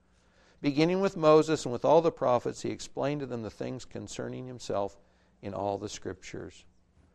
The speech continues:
These guys think the story's over. They think the crucifixion and the burial, that that's it. They don't know. It's just beginning.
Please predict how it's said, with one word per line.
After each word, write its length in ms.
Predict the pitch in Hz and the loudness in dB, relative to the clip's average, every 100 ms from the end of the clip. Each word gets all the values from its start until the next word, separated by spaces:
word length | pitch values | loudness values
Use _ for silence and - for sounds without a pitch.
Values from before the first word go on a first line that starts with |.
| _ _ - | _ _ -6
These 180 | 185 | -6
guys 300 | - 135 110 | 0 -2 -2
think 240 | - 104 107 - | -6 -10 -10 -14
the 80 | |
story's 540 | 104 - 98 92 101 117 | -14 -8 -6 -6 -8 -8
over. 500 | 135 165 156 92 101 _ _ _ | -8 -10 -12 -20 -20 _ _ _
They 160 | 123 160 | -2 -2
think 320 | - 151 _ | -2 -8 _
the 80 | 113 | -14
crucifixion 800 | - 143 143 151 - 113 - 120 | -6 -6 -4 -8 -6 -10 -10 -10
and 120 | 123 | -10
the 40 | |
burial, 360 | 113 101 101 110 | -8 -4 -4 -4
that 160 | 117 117 | -6 -6
that's 260 | 127 - | -6 -6
it. 280 | 170 196 - _ _ _ _ _ - | -8 -8 -12 _ _ _ _ _ 2
They 120 | 165 | 4
don't 160 | 196 | 4
know. 220 | 190 240 160 | 2 2 2
It's 160 | - | 2
just 280 | - 160 - | 0 0 -2
beginning. 560 | 180 170 214 190 104 | -6 -4 -4 -4 -10